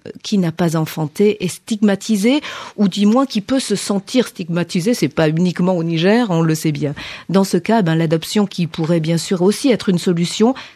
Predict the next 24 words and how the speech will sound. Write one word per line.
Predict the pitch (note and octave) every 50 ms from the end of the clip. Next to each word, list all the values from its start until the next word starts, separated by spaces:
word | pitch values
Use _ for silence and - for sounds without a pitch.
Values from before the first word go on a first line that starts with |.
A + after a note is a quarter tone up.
| _ _
ne | - G3+ G#3+ B3 C#4
remplace | D4+ C#4+ B3 A3 G3 - G3+ F3 D#3+ -
pas | - - E3 D#3 D#3+ _ _ -
la | - F3+ F3+
simulation | - - F#3 F3+ E3+ D#3+ D#3+ D#3 - - E3+
d'accouchement | D#3+ D3+ D3 D3 - - D3 - - E3 E3 F#3+
qui | - - - G3
laisse | F3+ F#3+ G3 - F#3+ F3+
croire | - - - F3+ D#3+ D3
à | D3+
tous, | D3 - - F3+ F#3 - - - - - - - - -
ben, | D#3+ E3+
que | E3 -
l'on | F#3 F3+ F3 E3
a | D#3
mis | D#3 F3 F#3+
au | E3
monde | D3+ D#3 D#3+ E3+ F#3 G3 E3
son | - - F3+
propre | D#3+ - - D3 - -
enfant, | D#3+ C#3+ - - D3+ E3 - -
loin | G3 F#3+ F#3+ G3 G3 G3
des | F3+ E3
regards | D3+ D#3 D3+ C#3+ D#3 D3+ D#3 F#3+ -